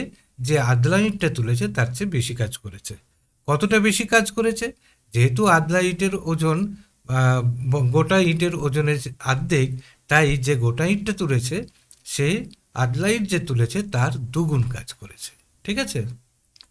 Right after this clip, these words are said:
আচ্ছা, তিন নম্বরেরটা কি বলছে দেখো, না, একটা টেবিলের ওপর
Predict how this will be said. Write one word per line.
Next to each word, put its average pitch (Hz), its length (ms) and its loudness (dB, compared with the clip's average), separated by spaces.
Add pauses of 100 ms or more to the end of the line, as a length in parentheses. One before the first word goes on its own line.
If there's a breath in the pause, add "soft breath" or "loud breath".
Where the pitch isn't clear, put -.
(420)
আচ্ছা, - 240 -14 (100)
তিন 185 200 2
নম্বরেরটা 190 460 4
কি 190 160 -4
বলছে 175 280 -2
দেখো, 165 300 0 (1000)
না, 160 120 4 (560)
একটা 143 340 0
টেবিলের 208 480 4
ওপর 156 320 2